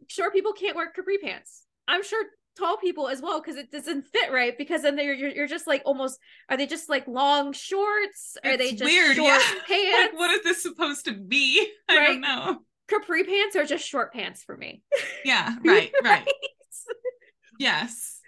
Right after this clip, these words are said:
Speaker 1: But
Speaker 2: No,
Speaker 1: ju-
Speaker 2: I understand.
Speaker 1: But just having that sense of fashion come in there and, like, have a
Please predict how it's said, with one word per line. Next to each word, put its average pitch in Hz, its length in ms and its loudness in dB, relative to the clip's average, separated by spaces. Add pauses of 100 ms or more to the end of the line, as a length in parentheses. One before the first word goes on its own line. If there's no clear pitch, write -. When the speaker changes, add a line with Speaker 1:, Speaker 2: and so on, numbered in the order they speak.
(140)
Speaker 1:
But 254 200 4
Speaker 2:
No, 180 60 -2
Speaker 1:
ju- 175 120 -6
Speaker 2:
I 240 140 -2
understand. 180 680 -6 (640)
Speaker 1:
But - 120 -2
just 330 320 -6 (180)
having 277 640 0
that 269 200 0
sense 262 180 -6
of 269 100 -8
fashion 240 500 -2
come 214 200 -6
in 208 100 -4
there 202 160 0
and, 233 160 -4
like, 247 160 -2
have 285 240 -2
a 294 140 -2